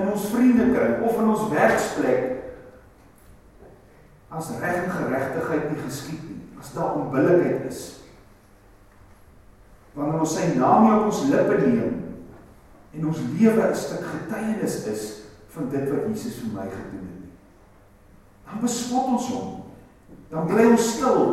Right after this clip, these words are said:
Dan staan ons nie op vir dit waar ons glo nie. Dalk is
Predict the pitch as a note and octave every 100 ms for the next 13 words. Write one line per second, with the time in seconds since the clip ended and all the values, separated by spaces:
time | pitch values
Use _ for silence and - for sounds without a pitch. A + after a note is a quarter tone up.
0 | - - - - - - D#3+ F3 - B3
1 | C4 B3+ A3 A3 - F3+ F3 F#3+ - G#3
2 | G#3 F#3+ F#3 F#3 F3+ - F3+ E3+ - -
3 | - - - - - - - - - -
4 | - - - - - - - - - B2
5 | C#3 D3